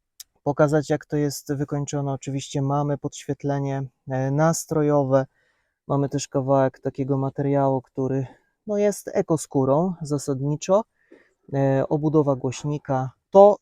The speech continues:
znamy też z innych modeli, natomiast wersja Sportline wnosi nam tutaj taki dekor, który ma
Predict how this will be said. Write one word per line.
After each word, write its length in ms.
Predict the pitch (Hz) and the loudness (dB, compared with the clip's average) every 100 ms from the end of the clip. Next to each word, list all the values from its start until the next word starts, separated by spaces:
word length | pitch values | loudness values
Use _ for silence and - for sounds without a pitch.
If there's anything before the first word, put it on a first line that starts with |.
| _ | _
znamy 640 | 147 151 175 160 123 117 | 0 2 4 2 0 -4
też 440 | - 135 123 - 131 123 | -4 -4 -4 -6 -6 -6
z 160 | - | -6
innych 400 | 151 147 135 127 | -6 -4 -6 -6
modeli, 400 | 123 120 160 175 | -8 0 2 2
natomiast 380 | 151 165 202 156 | -2 0 -2 0
wersja 320 | 170 202 - | -2 -2 -6
Sportline 600 | - - 170 - 175 170 | -6 2 2 2 -4 -4
wnosi 360 | 131 143 143 143 | -4 -6 -6 -4
nam 180 | 127 123 | -4 -4
tutaj 380 | 180 208 123 | -6 -4 -6
taki 280 | 110 113 120 | -6 -12 -8
dekor, 420 | 113 160 - 110 123 _ - _ - _ _ _ _ | -2 -2 -2 -6 -6 _ -20 _ -20 _ _ _ _
który 440 | _ 160 175 185 | _ 2 6 6
ma 320 | 170 143 143 | 4 2 2